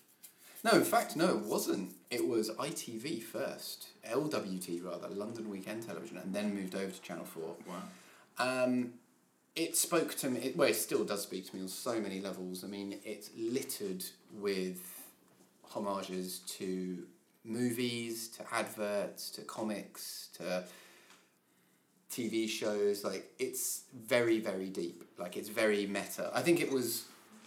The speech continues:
Speaker 1: I mean, no one really used the term meta back, back in nineteen ninety-nine.
Speaker 2: No.
Speaker 1: And this really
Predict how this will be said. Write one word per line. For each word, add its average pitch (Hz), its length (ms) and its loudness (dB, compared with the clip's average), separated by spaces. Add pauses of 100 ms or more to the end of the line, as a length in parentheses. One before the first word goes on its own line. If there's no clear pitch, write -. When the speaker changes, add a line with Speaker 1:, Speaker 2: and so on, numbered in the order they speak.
(580)
Speaker 1:
I - 40 2
mean, 170 160 6
no 214 120 8
one 202 120 8
really 180 140 8
used 170 220 8
the - 40 -6
term 95 300 0
meta 90 380 -2 (120)
back, - 260 -2 (340)
back - 180 -4
in 101 120 2
nineteen 92 340 -4
ninety-nine. 92 580 -6 (240)
Speaker 2:
No. 120 80 2
Speaker 1:
And 104 440 2 (220)
this 135 240 6
really 110 420 4